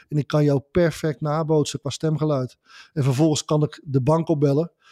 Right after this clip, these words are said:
die doet op ba-, die op basis van stemherkenning mijn, eh, mijn toegang geeft tot jouw bankrekening. En ook daar zijn al voorbeelden van. En dat maakt het natuurlijk eng,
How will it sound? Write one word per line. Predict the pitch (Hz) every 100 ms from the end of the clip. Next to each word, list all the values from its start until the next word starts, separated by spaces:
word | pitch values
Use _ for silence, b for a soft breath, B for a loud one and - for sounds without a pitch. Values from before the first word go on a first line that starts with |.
| B _
die | 135
doet | 147 147
op |
ba-, | 139 151 147
die | 143 151 151
op | 147
basis | 139 151 143
van | 147 147 -
stemherkenning | 165 - 170 147 - 151 143
mijn, | 139 -
eh, | - - 151
mijn | 147 147
toegang | 175 147 123
geeft | 143 156 - B B _
tot | 170
jouw | - 139
bankrekening. | 151 165 165 165 143 127
En | 143
ook | 139
daar | 147 151 151
zijn | 156
al | 143
voorbeelden | 147 135 139 131
van. | 120 123 117 B B
En | - 135
dat | 156 151
maakt | 139 135
het | 131
natuurlijk | - 139 135
eng, | 156 135